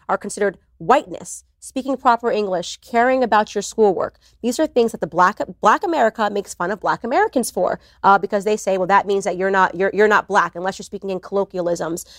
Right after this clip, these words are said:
uh, unless you're listening to, to dirty rap. If you're listen-, not listening to Cardi B, you don't know her music." Um, so I've seen this growing up. This has happened to me. We have a culture problem in black America. I think the best way to fix it is for everybody to stop debating about it,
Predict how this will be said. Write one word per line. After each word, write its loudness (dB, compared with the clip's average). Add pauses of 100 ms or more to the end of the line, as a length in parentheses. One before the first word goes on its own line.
uh, 6
unless 2
you're 0
listening 0
to, -8
to -6
dirty 0
rap. 2
If -12
you're -4
listen-, -4
not 4
listening -2
to -8
Cardi 0
B, -6
you -2
don't 0
know 0
her -6
music." 0 (320)
Um, 4
so 4
I've 2
seen 2
this 0
growing 0
up. 0
This -8
has -10
happened 0
to -8
me. -2 (260)
We 2
have 4
a 0
culture -2
problem -2
in -2
black -2
America. -4
I -4
think -4
the -4
best 0
way 2
to -2
fix -6
it -2 (220)
is -14
for 0
everybody 4
to 0
stop 0
debating 0
about 2
it, -4